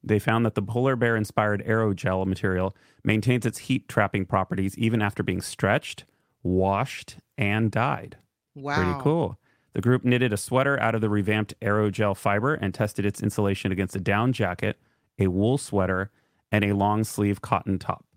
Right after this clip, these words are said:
Speaker 2: Ooh,
Speaker 1: While
Speaker 2: what
Speaker 1: the
Speaker 2: was
Speaker 1: polar
Speaker 2: better?
Speaker 1: bear aerogel sweater was only one-fifth as thick as the down jacket, it had the best insulation of all four fabrics, according to the study.
Speaker 2: Okay, that's pretty cool.
Speaker 1: Yeah, down jackets have a one hundred-year heyday in global fashion thanks to Australian mountaineer George Finch,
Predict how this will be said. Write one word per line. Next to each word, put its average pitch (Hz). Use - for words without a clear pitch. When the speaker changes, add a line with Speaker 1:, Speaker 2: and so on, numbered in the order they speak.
Speaker 2:
Ooh, 147
Speaker 1:
While 226
Speaker 2:
what 107
Speaker 1:
the 110
Speaker 2:
was -
Speaker 1:
polar 127
Speaker 2:
better? 120
Speaker 1:
bear 117
aerogel 117
sweater 117
was 101
only 107
one-fifth 113
as 98
thick -
as 101
the 95
down 98
jacket, 127
it 120
had 113
the 101
best 117
insulation 107
of 95
all 110
four 107
fabrics, 95
according 92
to 92
the 87
study. 95
Speaker 2:
Okay, 156
that's 160
pretty 156
cool. 139
Speaker 1:
Yeah, 107
down 107
jackets 117
have 110
a 101
one 113
hundred-year 113
heyday 107
in 98
global 104
fashion 110
thanks 98
to 101
Australian 98
mountaineer 98
George 92
Finch, -